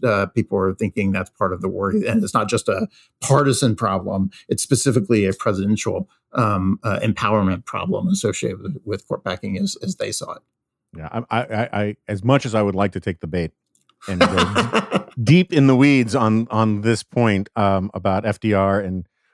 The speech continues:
Speaker 2: presidential power and the imperial presidency, uh, I will switch gears. Um,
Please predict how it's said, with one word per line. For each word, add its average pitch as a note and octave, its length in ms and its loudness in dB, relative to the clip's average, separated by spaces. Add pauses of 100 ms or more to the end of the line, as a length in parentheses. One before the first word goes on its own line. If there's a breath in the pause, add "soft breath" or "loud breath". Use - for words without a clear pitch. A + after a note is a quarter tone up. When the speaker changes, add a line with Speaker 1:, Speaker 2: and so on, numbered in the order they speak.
(160)
Speaker 2:
presidential G2+ 400 0
power G2 380 0
and F#2 120 -4
the F#2 40 -4
imperial F#2 280 -4
presidency, G2+ 480 -6 (400)
uh, G#2+ 200 0 (100)
I A2 300 -10
will A2 260 -6
switch - 440 -4
gears. G#2+ 360 0 (240)
Um, G2 520 -2